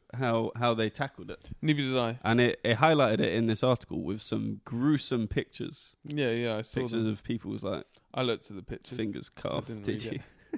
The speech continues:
Speaker 2: it.
Speaker 1: <laughs> It was super long, though, to be fair.
Speaker 2: <laughs>
Speaker 1: But, um, so what they did, they,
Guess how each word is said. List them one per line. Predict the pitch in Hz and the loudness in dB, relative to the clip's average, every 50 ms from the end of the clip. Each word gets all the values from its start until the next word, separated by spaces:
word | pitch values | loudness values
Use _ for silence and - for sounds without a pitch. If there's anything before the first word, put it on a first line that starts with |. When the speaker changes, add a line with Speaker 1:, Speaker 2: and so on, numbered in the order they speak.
| _ _ | _ _
Speaker 2:
it. | - - _ | -10 -10 _
Speaker 1:
<laughs> | _ - - _ _ - - _ _ _ _ - 247 262 254 202 147 | _ -8 -8 _ _ -16 -16 _ _ _ _ -2 -2 -2 -2 -6 -4
It | 139 | -2
was | 147 175 190 151 | -2 -2 -2 -6
super | - - 180 151 - 127 | -8 -8 -8 -8 -6 -6
long, | 113 117 123 107 | -4 -4 -4 -4
though, | 104 104 104 | -4 -6 -6
to | - - | -2 -2
be | 196 | -2
fair. | 190 - - - 220 214 - | -2 4 6 8 6 6 6
Speaker 2:
<laughs> | - 302 277 - - - _ _ _ _ | 2 -2 -2 -2 -8 -14 _ _ _ _
Speaker 1:
But, | - 120 117 - | 2 4 4 6
um, | 120 123 120 120 123 117 - - _ - - - - - - - - - - | 6 6 6 6 4 4 2 -2 _ -20 -20 -20 -14 -14 -14 -14 -14 -16 2
so | - 147 147 | 6 8 8
what | 170 208 180 | 8 8 8
they | 180 170 | 6 4
did, | 139 - 180 180 123 104 113 - - - - - _ _ _ _ - - - _ _ - | 6 6 4 4 4 2 -4 -12 -16 -18 -20 -20 _ _ _ _ -20 -20 -20 _ _ -4
they, | - 120 123 | -2 -2 -2